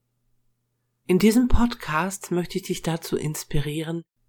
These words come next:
liebevoller und verständnisvoller mit dir selbst umzugehen.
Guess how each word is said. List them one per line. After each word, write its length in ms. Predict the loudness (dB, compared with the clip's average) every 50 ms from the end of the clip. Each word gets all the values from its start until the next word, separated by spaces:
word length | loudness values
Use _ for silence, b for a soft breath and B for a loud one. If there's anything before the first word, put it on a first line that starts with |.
| _ _ _ _ _ _ _
liebevoller 880 | -2 2 4 4 4 4 4 0 -2 -4 -2 -2 0 0 0 -2 -4 -4
und 160 | -6 -6 -6
verständnisvoller 920 | -6 -6 -6 -6 -2 -2 -2 -2 -2 -4 -6 -6 -8 -6 -6 -6 -4 -4
mit 220 | -6 -6 -8 -4 -4
dir 100 | -4 -2
selbst 360 | 0 -2 -2 -2 -6 -12 -10
umzugehen. 680 | -10 -10 -10 -10 -12 -14 -12 -10 -10 -10 -10 -12 -16